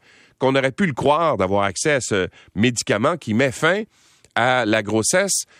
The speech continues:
euh, dans les neuf premières semaines de grossesse en réalité. Eh bien, l'obligation d'une échographie pour obtenir un avortement par médicament au Québec, c'est la seule province canadienne à encore exiger une telle mesure,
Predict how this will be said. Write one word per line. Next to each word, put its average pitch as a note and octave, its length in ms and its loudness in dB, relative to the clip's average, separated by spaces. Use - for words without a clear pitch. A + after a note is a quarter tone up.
euh, F2 260 0
dans A#2 440 0
les G#2+ 160 2
neuf E3+ 240 0
premières C#3 340 -2
semaines C#3 360 0
de F#2 100 -2
grossesse F#2 440 -4
en D#2+ 100 -2
réalité. D#2 520 -4
Eh - 60 -6
bien, B2 200 2
l'obligation F3+ 640 0
d'une D3 220 2
échographie F#3+ 640 0
pour A#2+ 180 -4
obtenir C3 420 0
un A2+ 120 0
avortement C#3 640 0
par G#2 260 -2
médicament C3 600 0
au C#3 120 0
Québec, B2 400 -2
c'est - 140 -8
la E2+ 140 -2
seule F#3 240 0
province B2+ 420 0
canadienne A#2 460 0
à G#2 60 2
encore B2+ 260 0
exiger F#2+ 380 -2
une A#2+ 140 0
telle C3 200 -2
mesure, A2 500 0